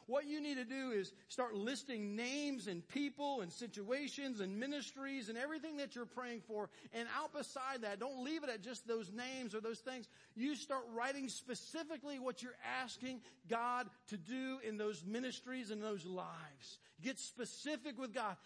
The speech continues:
and you start even finding scriptures to go with that. And you start praying the scriptures for those people. You start praying the scriptures for those ministries.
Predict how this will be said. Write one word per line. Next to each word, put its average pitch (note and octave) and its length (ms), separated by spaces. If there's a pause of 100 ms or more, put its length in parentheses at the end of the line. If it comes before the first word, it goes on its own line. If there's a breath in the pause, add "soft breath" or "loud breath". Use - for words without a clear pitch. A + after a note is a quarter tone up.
(140 loud breath)
and G#3+ 180
you C4 100
start B3 320
even A#3+ 220
finding A3+ 340
scriptures C4+ 640
to A3 80
go G#3+ 160
with F#3+ 140
that. F#3 80
And G3+ 80
you A#3+ 100
start A#3+ 240
praying B3+ 240
the A3+ 80
scriptures C#4+ 560
for F#3+ 120
those G3 180
people. G#3 400 (160 loud breath)
You B3 100
start A#3 280
praying A#3+ 200
the A3+ 80
scriptures D4 520
for A3 180
those F#3+ 280
ministries. G#3 500